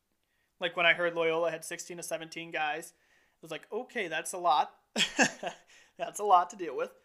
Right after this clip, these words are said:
But Porter said they're all recovered, and they started return to practice protocols Friday, by the way. I meant to bring, I meant to say that. Loyola started return to practice protocols Friday. They are set to start back up December third. And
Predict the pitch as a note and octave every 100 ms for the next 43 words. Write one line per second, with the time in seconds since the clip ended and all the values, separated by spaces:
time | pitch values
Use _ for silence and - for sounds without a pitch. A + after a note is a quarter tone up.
0 | _ _ _ _ _ _ _ - E3 D#3+
1 | G3 A3 A3+ A3 G#3+ A3 A3 D#3+ E3+ E3+
2 | - A#3+ B3 A3+ A3+ A3+ G#3+ G3 G3 G#3
3 | - F#3 F3+ F3 E3+ E3+ E3+ _ _ _
4 | _ - F3 F3+ C#3+ G#2 _ - D#3 A#2
5 | B2 - D#3 F3 E3+ F3 F3 F3 F3 F3+
6 | D#3+ F3 C#3+ - _ _ _ _ _ _
7 | _ - F3+ A3+ A3 - G#3+ G#3+ G3 G3
8 | F3+ F3 F#3+ F3 F#3 F#3 F3 - F3+ E3+
9 | F3 F3 F#3 F3 F#3 F#3 E3 D3 - -
10 | A3+ A3+ - D#3+ - G3+ G3 G3 - _
11 | _ _ F3+ F3 F3+ E3+ E3+ - F#3 G3
12 | - - G#3+ G#3+ G#3+ _ _ _ _ _
13 | - A#3 A#3 A3+